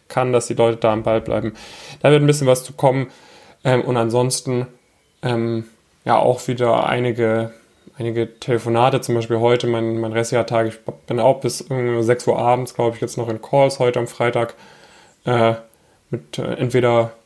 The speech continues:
also ich hatte ja, wie gesagt, mit Merlin da dieses Interview, da steht heute zum Beispiel auch nochmal eins an, dann werde ich zwei Interviews drehen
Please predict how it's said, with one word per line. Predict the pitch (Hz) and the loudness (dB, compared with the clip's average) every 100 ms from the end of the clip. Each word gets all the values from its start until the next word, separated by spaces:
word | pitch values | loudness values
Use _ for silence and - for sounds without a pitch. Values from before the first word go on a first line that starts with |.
| _ _ 131 | _ _ -6
also | 117 | -4
ich | 123 | -2
hatte | 117 117 | 0 2
ja, | 113 113 | 2 0
wie | 120 | -2
gesagt, | 117 117 | 0 0
mit | 117 | 0
Merlin | 110 123 156 175 | 0 2 2 2
da | 151 | 0
dieses | 139 135 | -2 -2
Interview, | 143 135 123 | -2 -2 0
da | 123 123 | 0 0
steht | - - | 0 -2
heute | 127 | -2
zum | 123 120 | -2 -2
Beispiel | 120 - | -2 -2
auch | - | -2
nochmal | 117 113 110 | 0 0 0
eins | 113 113 - | -2 -4 -4
an, | 113 113 110 - - - - | -2 -2 -4 -10 -20 -20 -4
dann | 120 113 | 0 2
werde | 110 | 2
ich | 110 | 0
zwei | - 113 | 0 0
Interviews | 110 113 107 110 - | 2 2 2 -2 -6
drehen | - 113 110 107 | -4 -2 0 -2